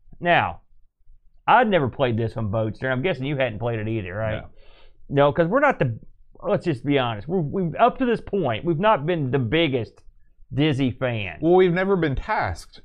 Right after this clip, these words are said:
Speaker 2: to review a Dizzy game
Speaker 1: That's true,
Speaker 2: for
Speaker 1: but
Speaker 2: any
Speaker 1: we
Speaker 2: of
Speaker 1: have
Speaker 2: our
Speaker 1: played them in
Speaker 2: shows.
Speaker 1: passing,
Speaker 2: We have.
Speaker 1: and then we passed on them quite quickly.
Speaker 2: Yeah.
Speaker 1: We got the heck out of there.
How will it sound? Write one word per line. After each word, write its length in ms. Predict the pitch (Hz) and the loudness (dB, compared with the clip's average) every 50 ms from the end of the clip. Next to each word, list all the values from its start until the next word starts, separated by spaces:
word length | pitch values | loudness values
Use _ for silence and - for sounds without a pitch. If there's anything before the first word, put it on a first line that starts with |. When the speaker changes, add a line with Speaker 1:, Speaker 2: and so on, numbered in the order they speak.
| - - | -20 -8
Speaker 2:
to 220 | - 147 120 107 101 | -4 -2 0 0 0
review 480 | 95 104 101 92 92 107 139 170 180 | 2 0 0 0 0 2 2 2 2
a 60 | 147 107 | 2 0
Dizzy 320 | 87 107 104 95 98 92 | 0 0 -2 -2 -2 -4
game 100 | 82 196 | 0 2
Speaker 1:
That's 180 | 196 202 202 202 | 2 2 2 2
true, 120 | - 208 | 2 2
Speaker 2:
for 40 | 175 - | 4 4
Speaker 1:
but 40 | |
Speaker 2:
any 80 | 147 170 | 4 4
Speaker 1:
we 60 | 196 | 4
Speaker 2:
of 60 | 202 | 4
Speaker 1:
have 100 | 214 202 | 4 2
Speaker 2:
our 60 | - - | 2 2
Speaker 1:
played 240 | 190 226 226 208 160 | 2 4 4 4 2
them 100 | 180 170 | 2 0
in 80 | 156 | -2
Speaker 2:
shows. 80 | 123 - | 0 2
Speaker 1:
passing, 500 | - 175 175 175 165 139 - 139 123 113 | 2 4 4 4 2 0 -2 -4 -4 -2
Speaker 2:
We 120 | 101 101 101 | -2 -2 -2
have. 200 | 95 82 76 135 | 0 0 0 0
Speaker 1:
and 100 | 147 156 | 0 2
then 60 | 170 | 2
we 80 | 175 156 | 2 2
passed 400 | - - 165 160 160 147 - - | 2 4 4 4 4 4 2 2
on 100 | 151 143 | 2 2
them 100 | 131 120 | 0 0
quite 240 | 117 - 147 147 131 | -2 -2 -2 -2 -2
quickly. 460 | - - 147 147 - 135 127 117 101 | -2 -4 -4 -4 -2 -2 -2 0 0
Speaker 2:
Yeah. 60 | 98 90 - - _ _ - | -2 -4 -8 -14 _ _ 0
Speaker 1:
We 60 | - | 2
got 120 | 127 170 170 | 2 4 4
the 80 | 151 | 4
heck 180 | 139 151 135 135 | 2 2 2 4
out 180 | 127 127 131 - | 4 4 4 4
of 80 | 117 | 2
there. 300 | 113 110 107 98 90 - | 2 0 0 -2 -6 -8